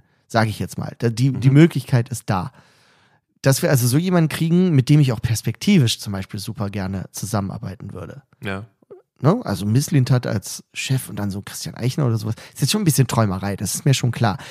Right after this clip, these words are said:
Speaker 1: Ich will, ich nehme ihn als Beispiel.
Speaker 2: Ja.
Speaker 1: Also wenn man eine, so eine Lösung hätte, wo man sagt, „Boah, ja, das könnte richtig funktionieren.“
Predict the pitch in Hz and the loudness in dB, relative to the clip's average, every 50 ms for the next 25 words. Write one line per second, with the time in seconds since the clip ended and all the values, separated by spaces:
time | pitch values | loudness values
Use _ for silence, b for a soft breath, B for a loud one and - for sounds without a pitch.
0 | B B - - 135 147 - 135 - - 143 156 185 208 190 160 147 143 - 147 | B B -4 -2 -2 0 0 0 4 6 8 10 10 8 8 6 4 2 0 -4
1 | 131 - - 131 131 139 131 - - - - 110 98 - - - 120 117 113 B | -6 -2 0 2 4 4 4 2 0 -4 -6 -8 -6 -6 -4 -2 -2 -2 -2 B
2 | B B B - 120 120 127 135 151 170 185 190 175 160 131 113 143 156 151 143 | B B B 0 2 4 6 8 8 8 8 8 8 8 8 8 6 6 6 6
3 | 135 165 247 285 247 247 196 151 156 151 - 160 135 147 143 139 135 120 139 135 | 6 6 6 6 4 2 2 2 2 2 2 0 0 0 2 2 2 2 2 0
4 | - _ _ - 104 85 - - - _ _ _ _ _ - 98 - - - 107 | -2 _ _ 0 0 0 -2 -6 -16 _ _ _ _ _ -12 -10 -10 -8 -8 -8
5 | - - - 196 - 170 147 156 156 - - 139 - - - - 123 117 123 - | -4 0 0 2 2 2 2 0 0 0 -4 -6 -6 -6 -6 -6 -4 -4 -4 -2
6 | 123 117 120 117 104 92 B | -2 0 2 2 0 0 B